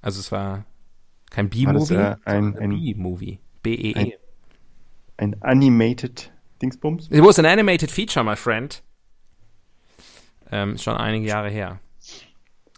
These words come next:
Speaker 1: Ähm,
Speaker 2: Äh,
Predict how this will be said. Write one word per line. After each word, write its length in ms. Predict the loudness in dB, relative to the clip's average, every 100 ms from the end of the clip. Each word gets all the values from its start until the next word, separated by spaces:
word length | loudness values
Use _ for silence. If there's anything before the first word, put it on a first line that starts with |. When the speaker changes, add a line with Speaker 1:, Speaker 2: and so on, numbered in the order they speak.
| -20 -20 _ _ _ _ _
Speaker 1:
Ähm, 1160 | -6 -4 -4 -6 -8 -8 -10 -10 -10 -12 -14 -16 _ _ _
Speaker 2:
Äh, 540 | -6 -4 -2 -2 -4